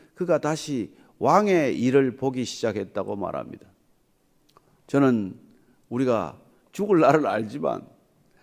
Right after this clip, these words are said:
오늘 해야 할 일을 할 수 있게 되기를 바랍니다.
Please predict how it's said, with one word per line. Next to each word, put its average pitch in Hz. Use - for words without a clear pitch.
오늘 127
해야 147
할 117
일을 104
할 120
수 113
있게 107
되기를 90
바랍니다. 76